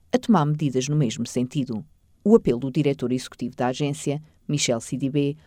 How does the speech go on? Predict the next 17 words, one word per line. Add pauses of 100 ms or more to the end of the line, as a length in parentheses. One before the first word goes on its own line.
(140)
foi
para
quarenta
e
um
países,
territórios
e
regiões (300)
que
imponham
algum
tipo
de
restrição
à
entrada,